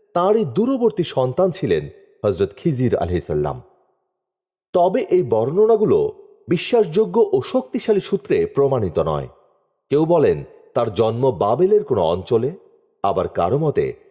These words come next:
তিনি মিশরে জন্মগ্রহণ করেছিলেন। তবে সবাই একমত যে তিনি ছিলেন এক রহস্যময় মানুষ, যাকে আল্লাহ সুবহানাহু ওয়া তাআলা বিশেষ জ্ঞান এবং রহমত দান করেছিলেন।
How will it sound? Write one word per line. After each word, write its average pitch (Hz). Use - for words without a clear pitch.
তিনি 208
মিশরে 175
জন্মগ্রহণ 82
করেছিলেন। 76
তবে -
সবাই 113
একমত 147
যে 85
তিনি 226
ছিলেন 254
এক -
রহস্যময় 107
মানুষ, 78
যাকে 131
আল্লাহ 123
সুবহানাহু 135
ওয়া 147
তাআলা 175
বিশেষ 82
জ্ঞান 104
এবং 101
রহমত 123
দান 85
করেছিলেন। 78